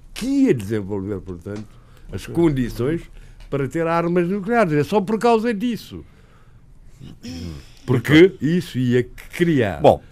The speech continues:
Speaker 1: o equilíbrio fortíssimo. Haveria um equilíbrio com Israel, a única potência, eh,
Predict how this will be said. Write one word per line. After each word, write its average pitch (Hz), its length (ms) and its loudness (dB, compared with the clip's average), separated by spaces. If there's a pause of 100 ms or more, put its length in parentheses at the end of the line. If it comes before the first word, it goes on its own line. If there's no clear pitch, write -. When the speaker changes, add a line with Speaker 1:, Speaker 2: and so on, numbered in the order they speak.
(220)
Speaker 1:
o 123 160 4
equilíbrio 117 680 0
fortíssimo. 165 1120 -4 (1080)
Haveria 294 340 8
um 302 60 10
equilíbrio 254 520 8
com 175 140 6
Israel, 139 540 2 (280)
a 98 60 -4
única 175 440 4
potência, 107 800 -4 (680)
eh, 92 240 -6